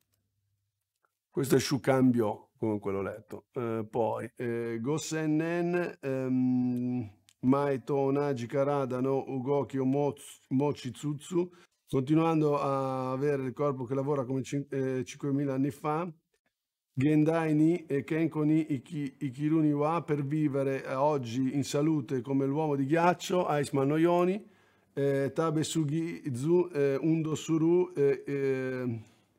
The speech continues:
igai ni nai. Bisogna, ehm,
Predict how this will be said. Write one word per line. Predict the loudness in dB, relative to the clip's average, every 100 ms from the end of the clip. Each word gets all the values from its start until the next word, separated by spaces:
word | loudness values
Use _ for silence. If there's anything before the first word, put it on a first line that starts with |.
| _ _ _ _ _ _ -6
igai | -2 0 2 4
ni | 4 4
nai. | 2 -4 -2
Bisogna, | 0 2 4 6 4 4 0 0
ehm, | 0 0 0 -2 -2 2 0 0